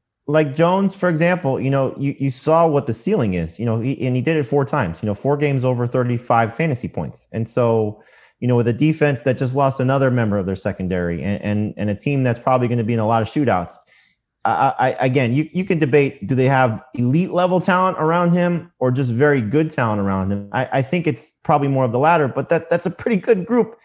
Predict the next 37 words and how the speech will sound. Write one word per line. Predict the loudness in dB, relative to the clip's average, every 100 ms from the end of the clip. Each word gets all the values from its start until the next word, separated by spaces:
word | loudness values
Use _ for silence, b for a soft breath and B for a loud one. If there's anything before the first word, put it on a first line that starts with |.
| b b
if | -6 -2
they | 0
all | 2
stay | 2 0
healthy. | 2 2 2
They | 2
have | 4 2
a |
deep | 2 -2 0
threat | 0 0
in |
Slayton. | 0 -2 -2 0
They | -2
have | -2
a |
possession | -4 0 0 0 0
guy | 0 2
in | 0
Shepard | 0 0 0 -4
and | 0
Tate, | 0 0 0
and |
they | 0
have, | 2 2 0
you |
know, | 0
a | 2
running | 2 0 2
back | 2 2
that's | -4 -6 _ b b _
gonna | -2
be | 0 0
involved | 2 2 2 4
out | 4
of |
the | 4
backfield. | 4 2 2 -2